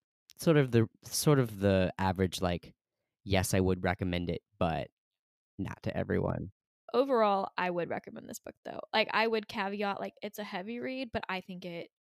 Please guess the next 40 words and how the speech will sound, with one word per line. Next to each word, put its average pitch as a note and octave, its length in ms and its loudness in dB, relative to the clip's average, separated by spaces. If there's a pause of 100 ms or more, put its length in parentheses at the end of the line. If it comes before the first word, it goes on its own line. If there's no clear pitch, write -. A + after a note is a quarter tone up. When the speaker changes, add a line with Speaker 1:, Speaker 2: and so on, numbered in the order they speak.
(140)
Speaker 2:
is F3+ 280 -8
worth F3+ 480 -8
it - 220 -4 (160)
if F#3+ 200 -8
you F3+ 140 -6
get - 200 -12
through - 220 -10
it. - 60 -12 (1800)
Speaker 1:
All D#3 260 8
right, F#2+ 320 2
Speaker 2:
All G#2 80 -4
right. A#2 240 0 (200)
Speaker 1:
Marcy, G#2 640 0
Speaker 2:
Um, B3 320 4
Speaker 1:
what C3+ 120 4
book - 160 -2
are D#3+ 100 4
you D3+ 160 4
reading D#3 640 4
next D#3 280 2
Speaker 2:
w- A2+ 180 4
Speaker 1:
week? F#2 760 2 (1120)
Speaker 2:
Well, C4+ 220 2
I D4+ 140 2
was A4 120 2
about F#4 180 0
to F4 120 -2
ask C#4 340 -4
you C4+ 580 0 (100)
Speaker 1:
Oh, C4+ 180 6
Speaker 2:
because B3 180 0
you're C#4 160 0
Speaker 1:
crap, - 220 -4
Speaker 2:
picking C#4+ 80 -6
the A#3+ 40 -4
Speaker 1:
you're A2 80 0
Speaker 2:
book G2+ 40 2
Speaker 1:
right. F#2 140 0
Speaker 2:
next - 240 -16
week. - 260 -14